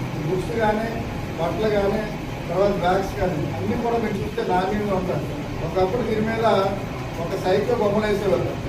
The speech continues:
ప్రతి బుక్ మీద బొమ్మ, బెల్ట్ మీద బొమ్మ, బ్యాగ్ మీద బొమ్మ, తర్వాత తినే ఏంటంటే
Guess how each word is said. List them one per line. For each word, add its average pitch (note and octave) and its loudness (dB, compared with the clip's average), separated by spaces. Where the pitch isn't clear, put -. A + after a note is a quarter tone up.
ప్రతి - 0
బుక్ G3 2
మీద A3 2
బొమ్మ, G#3 2
బెల్ట్ E3 0
మీద G#3 0
బొమ్మ, G3+ 2
బ్యాగ్ F#3 4
మీద G3+ 2
బొమ్మ, F#3+ 2
తర్వాత G3 2
తినే A3 2
ఏంటంటే A3 2